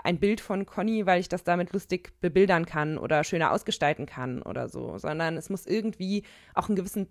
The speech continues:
Bezug vielleicht geben. Das ist ja oft eben dieses ironische, Conny ist so ein bisschen als,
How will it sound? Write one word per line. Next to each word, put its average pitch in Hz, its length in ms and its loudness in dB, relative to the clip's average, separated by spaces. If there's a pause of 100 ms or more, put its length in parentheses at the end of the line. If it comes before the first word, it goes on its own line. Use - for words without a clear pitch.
(140)
Bezug - 440 -4
vielleicht 180 300 0
geben. 208 320 0
Das 180 140 -4
ist - 120 -6
ja 185 140 4
oft - 160 -2
eben 180 160 -2
dieses 165 260 -10
ironische, 180 880 0 (280)
Conny 185 260 -2
ist - 100 -6
so 175 60 -2
ein 170 80 -2
bisschen 175 340 -4 (460)
als, - 180 -6